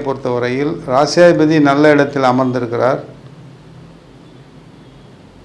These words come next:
பத்தாம் வீட்டில் அமர்ந்திருக்கிறார். பத்து குடையவன் பத்தாம் வீட்டில் சுக்கிரனுடன் இணைந்து உங்களுடைய யோகக்காரகன் என்று சொல்லக்கூடிய இரண்டு குடையவனும் ஒன்பது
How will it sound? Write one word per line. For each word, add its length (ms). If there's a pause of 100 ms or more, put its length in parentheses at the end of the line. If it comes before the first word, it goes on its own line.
(1200)
பத்தாம் 380
வீட்டில் 300
அமர்ந்திருக்கிறார். 680 (1120)
பத்து 320
குடையவன் 460
பத்தாம் 340
வீட்டில் 320
சுக்கிரனுடன் 560
இணைந்து 340 (640)
உங்களுடைய 400 (140)
யோகக்காரகன் 640
என்று 180
சொல்லக்கூடிய 500 (600)
இரண்டு 340
குடையவனும் 460
ஒன்பது 280